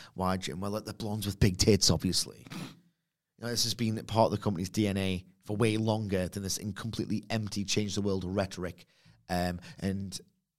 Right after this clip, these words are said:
everyone who came out in support of Ric Flair was either J D McDonough, tells its own story. <laughs> Chris Jericho, right? Chris Jericho. "F 'em, Rick.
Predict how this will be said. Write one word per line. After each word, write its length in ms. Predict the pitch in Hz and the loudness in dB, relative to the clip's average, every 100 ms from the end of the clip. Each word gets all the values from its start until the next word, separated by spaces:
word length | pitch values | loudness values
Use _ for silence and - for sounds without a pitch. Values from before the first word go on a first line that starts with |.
| _ _ _ _ _ _ | _ _ _ _ _ _
everyone 300 | 117 110 110 | 0 2 2
who 100 | 107 | 0
came 220 | 98 107 | 2 0
out 120 | 98 98 | 0 -2
in 60 | |
support 360 | - - 110 85 | -6 -2 -2 0
of 60 | 95 | -2
Ric 140 | 113 | -6
Flair 320 | - 110 113 | 0 0 2
was 100 | 95 | -2
either 140 | 95 90 | -4 0
J 200 | 147 131 | 4 4
D 100 | 101 | 2
McDonough, 420 | - - 92 95 - | -6 -6 -4 -6 -6
tells 200 | - 120 | -6 -4
its 120 | 104 | -2
own 120 | 120 104 | -2 0
story. 500 | - 107 92 67 85 - _ _ _ _ _ _ _ _ _ _ _ - | 0 0 0 -4 -12 -18 _ _ _ _ _ _ _ _ _ _ _ -12
<laughs> 260 | 110 - | -10 -10
Chris 200 | - 104 | -4 -2
Jericho, 600 | - 95 92 90 - - 92 _ | 0 0 0 -2 -6 -10 -12 _
right? 180 | 64 67 - _ _ _ _ _ _ _ - - _ | -12 -12 -12 _ _ _ _ _ _ _ -20 -20 _
Chris 160 | 98 | -6
Jericho. 560 | - 87 80 - 64 69 _ _ _ _ _ _ _ | 0 0 0 -6 -10 -10 _ _ _ _ _ _ _
"F 200 | 151 160 | 6 8
'em, 140 | 139 104 | 6 2
Rick. 360 | 101 - - | 0 -2 -6